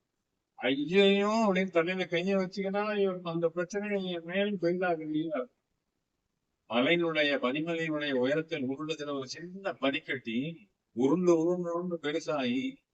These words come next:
ஹேவலாஞ்ச் என்று சொல்லப்படுகிற மாபெரும் பனிச்சரிவை ஏற்படுத்தி, ஒரு, ஒரு க-, இந்த அடிவாரத்துல இருக்கிற கிராமத்தை மூடிடும். அப்படித்தான் வந்து,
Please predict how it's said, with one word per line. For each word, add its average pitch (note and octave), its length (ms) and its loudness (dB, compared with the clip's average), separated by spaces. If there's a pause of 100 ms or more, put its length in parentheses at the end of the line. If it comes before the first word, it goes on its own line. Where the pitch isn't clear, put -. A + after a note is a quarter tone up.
(160)
ஹேவலாஞ்ச் F3+ 640 4
என்று D3+ 360 -4
சொல்லப்படுகிற D3+ 600 0
மாபெரும் D#3+ 640 -2
பனிச்சரிவை D3+ 760 0
ஏற்படுத்தி, C3+ 840 -6 (340)
ஒரு, B2 300 -2 (300)
ஒரு A#2 300 2
க-, A#2+ 280 4 (140)
இந்த A#2 280 2
அடிவாரத்துல E3+ 540 4
இருக்கிற D3 300 0
கிராமத்தை E3 580 0 (100)
மூடிடும். B2 300 -6 (880)
அப்படித்தான் D#3 560 0
வந்து, B2+ 380 -4